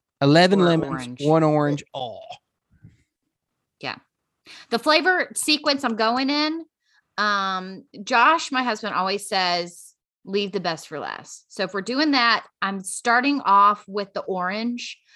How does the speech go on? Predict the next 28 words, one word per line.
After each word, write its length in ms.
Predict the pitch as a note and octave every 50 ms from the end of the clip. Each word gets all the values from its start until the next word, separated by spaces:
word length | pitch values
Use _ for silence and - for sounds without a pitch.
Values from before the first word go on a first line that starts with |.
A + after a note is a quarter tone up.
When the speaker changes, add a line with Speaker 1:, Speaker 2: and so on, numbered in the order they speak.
| _ _ -
Speaker 2:
then 100 | G#3 G#3
I'm 120 | G#3 G#3
going 320 | G3 G#3+ G3+ F#3+ F#3 F3+ F3
yellow, 680 | F3 F3 F3+ F#3+ G3+ G#3 G#3 G#3+ G#3+ G#3 G#3+ G#3+ G#3 _ _ _ _ _ _ -
then 140 | G3 G3 G3
I'm 140 | F#3+ F#3+
going 340 | F#3 G3 F#3 F3+ F3+ F3 E3+
red, 500 | D#3+ F#3 F#3 F#3+ F#3+ F#3+ F#3+ F3+ F#3 F3+
then 140 | F3 E3+ E3
I'm 100 | E3 E3
going 240 | E3 D#3+ D3+ C#3 C#3
pink. 260 | C#3 - E2+ E2 - _ -
Pink's 260 | - F#3 D#3+ - -
my 80 | D#3+ D#3
favorite. 340 | - - - - - - _ _ _ _ _ _ _ _ _ _ _ _ _ _ _ _ _ -
Speaker 1:
I 80 | - D3
like 160 | D#3 C#3+ B2
the 60 | - -
pink 220 | - B2 A#2 A2
as 80 | A#2 G#2+
well. 260 | - - - - - - - _ _ _ _ _ _ _ _ _ _ _ _ _ _ -
Speaker 2:
Mm-hmm, 220 | F3 E3 D#3 F#3 A3 A#3 C4 -
mm-hmm. 220 | E3 F3+ G3 G#3 G#3 G3
Good 80 | - F#3
old 140 | F#3+ G3 G3
strawberry. 560 | - - E3 C#3+ - C#3+ C3 C3 D3+ D#3+ _ _ _ _ - -
All 80 | G3+
right. 360 | A3+ A3+ G#3+ E3+ - - -